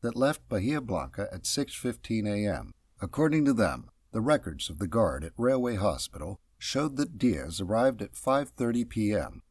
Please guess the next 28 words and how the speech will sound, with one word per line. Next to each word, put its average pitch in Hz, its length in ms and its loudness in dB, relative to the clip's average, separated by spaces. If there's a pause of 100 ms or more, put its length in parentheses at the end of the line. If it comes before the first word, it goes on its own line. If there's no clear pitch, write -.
(100)
which - 240 -4
differs 82 380 -4
from 87 180 -2
both 123 260 4
accounts 73 520 -8 (200)
and 117 120 0
is 120 100 0
certainly 151 380 0
much 127 360 0
later 82 320 0
than 104 220 2
the 113 140 2
eight 151 240 0
thirty 95 340 0
A 65 260 -6
M 113 220 -4 (200)
given 123 260 4
in 117 60 4
Martinez's 113 760 0
account. - 400 -8 (400)
The 107 80 -4
results 165 460 4
of 120 120 -2
Diaz's 87 540 2
psychological 101 720 2
assessments 78 580 -4
are 107 160 2
offered, 90 440 0